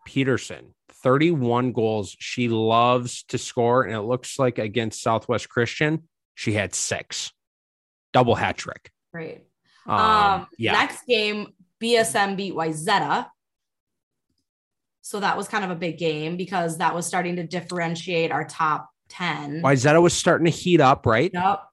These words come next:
Speaker 1: Yep,
Speaker 2: yep.
Speaker 1: yep.
Speaker 2: Um, and that was kind of one of our, one of our ones we pinned for, like, the differentiating.
Speaker 1: Yeah, B S M
Speaker 2: Um,
Speaker 1: smoked them.
Speaker 2: Yeah, and then Robbinsdale Armstrong beat Maple Grove, but I think that was the one we were, like,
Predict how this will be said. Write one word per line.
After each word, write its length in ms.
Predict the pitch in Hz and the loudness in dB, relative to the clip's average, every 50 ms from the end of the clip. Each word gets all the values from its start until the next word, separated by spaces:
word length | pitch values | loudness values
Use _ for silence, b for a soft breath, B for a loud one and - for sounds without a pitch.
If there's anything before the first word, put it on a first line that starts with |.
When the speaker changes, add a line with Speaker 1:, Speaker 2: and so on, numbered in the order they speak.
| _ | _
Speaker 1:
Yep, 400 | 127 117 113 117 135 180 202 - | -6 -2 -2 0 0 0 0 0
Speaker 2:
yep. 0 | |
Speaker 1:
yep. 220 | 120 113 127 147 - _ _ _ - - - _ _ _ _ 196 | -2 -4 -6 -8 -10 _ _ _ -18 -18 -18 _ _ _ _ -2
Speaker 2:
Um, 500 | 190 185 180 180 175 175 170 165 170 170 - | 0 2 2 2 2 2 0 0 -2 -4 -6
and 140 | 202 214 | -2 0
that 160 | 196 190 - 214 | 2 2 2 0
was 120 | 220 214 | -4 -4
kind 180 | - 233 220 202 | -4 -4 -4 -4
of 80 | 185 175 | -4 -4
one 120 | 196 196 | -4 -4
of 60 | 190 185 | -2 -2
our, 380 | 190 185 180 180 175 165 170 - | 0 0 0 -2 -4 -6 -10 -14
one 240 | _ 180 208 208 214 | _ -4 -2 -2 0
of 80 | 208 202 | 2 2
our 160 | 196 190 185 | 2 2 2
ones 340 | 175 185 180 180 180 170 170 | 0 0 0 -2 -4 -4 -4
we 140 | 175 165 151 | -4 -4 -6
pinned 600 | - - - 202 190 185 185 196 202 208 196 196 | -6 -10 -8 -6 -4 -4 -4 -6 -6 -8 -10 -10
for, 160 | - 196 185 180 | -4 -2 -2 0
like, 200 | 175 165 165 - | 0 -2 -2 -4
the 60 | 180 | -6
differentiating. 1200 | 170 180 180 170 - 175 175 165 156 156 151 - - 156 143 139 147 - - - - - - - - _ _ _ _ | -6 -6 -6 -6 -6 -4 -4 -4 -4 -4 -8 -6 -6 -6 -4 -4 -6 -8 -12 -14 -14 -16 -18 -18 -20 _ _ _ _
Speaker 1:
Yeah, 280 | - 180 127 117 113 113 | -4 0 2 2 2 2
B 200 | 101 - 120 120 | 0 2 2 2
S 180 | 120 117 - 104 | 2 2 4 4
M 160 | 101 98 95 | 6 6 6
Speaker 2:
Um, 80 | 185 | 4
Speaker 1:
smoked 500 | 180 175 170 165 160 113 104 95 85 - | 4 2 2 2 2 2 2 0 -2 -4
them. 260 | - 90 78 76 76 - _ _ _ _ _ _ _ | -6 -8 -8 -8 -12 -18 _ _ _ _ _ _ _
Speaker 2:
Yeah, 400 | - 202 196 180 156 151 185 196 196 | -6 -4 -2 -2 -2 -2 -4 -4 -4
and 140 | 190 214 208 | -4 -2 -2
then 560 | 190 180 180 175 175 175 170 165 165 - - - 214 | -2 0 0 -2 -2 -4 -4 -4 -6 -8 -10 -10 -4
Robbinsdale 400 | 220 196 190 190 185 175 180 170 | -2 0 0 0 -2 -2 -2 0
Armstrong 520 | 170 165 165 170 165 - 180 160 160 156 | 0 0 0 -2 -4 -4 -4 -4 -4 -4
beat 240 | 151 156 151 151 - | -4 -4 -4 -4 -4
Maple 240 | 156 160 156 170 165 | -6 -6 -6 -6 -6
Grove, 280 | 165 160 165 - - - | -4 -2 -4 -4 -4 -6
but 80 | 147 147 | -8 -8
I 40 | 156 | -6
think 140 | 170 165 151 | -6 -6 -6
that 80 | 131 135 | -6 -6
was 120 | 170 160 | -6 -6
the 80 | 165 156 | -6 -6
one 140 | 156 156 | -6 -4
we 100 | 156 151 | -4 -4
were, 180 | 151 156 156 151 | -2 -2 -2 -2
like, 380 | 151 151 143 143 143 139 _ | -4 -4 -4 -6 -8 -8 _